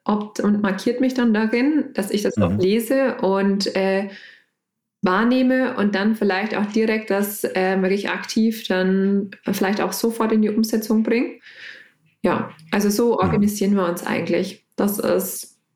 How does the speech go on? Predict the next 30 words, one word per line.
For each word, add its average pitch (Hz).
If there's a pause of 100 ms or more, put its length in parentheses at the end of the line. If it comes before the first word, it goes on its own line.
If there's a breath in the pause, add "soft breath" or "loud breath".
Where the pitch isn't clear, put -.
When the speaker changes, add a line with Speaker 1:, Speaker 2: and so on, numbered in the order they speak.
(160)
Speaker 1:
es -
gibt 208
eine 196
kleine 185
Liste 285 (180)
und 190
da 180
drin 185
Speaker 2:
Mhm. 196
Speaker 1:
parken 180
wir 175
eigentlich 175
alles, 185
was 185 (340 loud breath)
wir 196
als - (300)
eventuell 208 (380)
Erweiterung 190
unserer 185
Marke 170
sehen 175
würden. 165
Speaker 2:
Mhm. 82 (360)
Und 85
damit 80
hast 92
du 98
eine 90
Pipeline 101
für 95